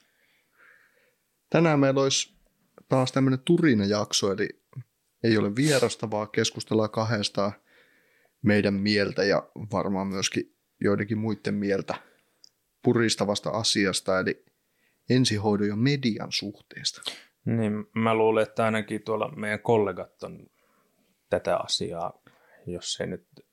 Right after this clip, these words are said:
Speaker 2: kironnut, niin ainakin keskustellut
Speaker 1: Niin.
Speaker 2: kipakkaan sävyyn
Speaker 1: <laughs>
Speaker 2: yhden jos toisen kerran. Ja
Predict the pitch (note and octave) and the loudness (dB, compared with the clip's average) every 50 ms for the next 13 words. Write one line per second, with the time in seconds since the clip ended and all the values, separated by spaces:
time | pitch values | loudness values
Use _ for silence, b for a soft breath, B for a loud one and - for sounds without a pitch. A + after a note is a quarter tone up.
0 | _ _ _ _ - - A2+ A2 G2+ F#2+ F#2+ F#2 F2+ F#2 F#2 F#2+ G2+ G#2+ G#2 - | _ _ _ _ 0 2 4 4 4 4 2 0 -4 -6 -6 -6 -6 -6 -6 -8
1 | G#2 - _ - C#3+ - - - - - - - F#2+ F#2 F#2 A2+ A#2 A2 G#2+ G#2+ | -10 -6 _ -4 -2 -2 -4 -10 -16 -10 -8 -6 -6 -2 0 2 4 4 4 2
2 | G#2+ A2 - G2+ - - _ - F2+ F#2 F#2 F#2+ C#3+ C3 C#3 - B2+ - - A#2+ | 0 0 0 -2 -2 -4 _ -14 -14 -12 -2 0 0 0 2 2 0 0 0 -4
3 | B2 - B B B B B B B B B B B B B B B B B B | -8 -8 B B B B B B B B B B B B B B B B B B
4 | B _ _ _ _ - A2 G2 G#2 G2 F#2+ F#2 F#2 F#2 F2+ - - G#2 F#2+ F#2+ | B _ _ _ _ -2 0 0 2 0 0 0 -2 -4 -6 -2 0 2 2 2
5 | G2 F#2+ E2+ - F#2+ F#2 F#2 F2+ F2 F2+ F2+ F#2 F2+ - | 0 -4 -6 -4 -4 -4 -2 -2 -2 -2 -2 -2 -2 -4